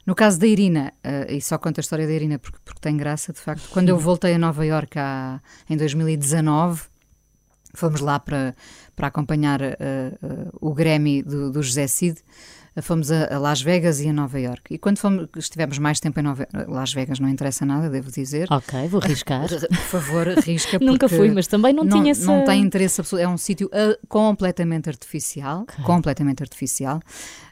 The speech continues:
Speaker 1: Ahm, que se, vive-se nos casinos, não é?
Speaker 2: Hum.
Speaker 1: E nos centros comerciais. Ah,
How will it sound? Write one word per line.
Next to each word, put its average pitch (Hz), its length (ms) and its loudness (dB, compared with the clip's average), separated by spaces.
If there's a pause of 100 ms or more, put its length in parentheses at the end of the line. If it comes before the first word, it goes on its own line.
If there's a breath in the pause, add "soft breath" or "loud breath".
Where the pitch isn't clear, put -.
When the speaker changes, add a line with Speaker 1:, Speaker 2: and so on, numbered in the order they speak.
Speaker 1:
Ahm, 160 800 2 (220)
que - 60 -8
se, - 180 -4
vive-se 147 520 0
nos 156 160 2
casinos, 180 640 2
não 135 160 0
é? 156 240 -2 (120)
Speaker 2:
Hum. 131 200 -4
Speaker 1:
E 165 80 -2
nos 160 140 0
centros 165 240 -2
comerciais. 156 800 -2 (440 soft breath)
Ah, 135 720 -2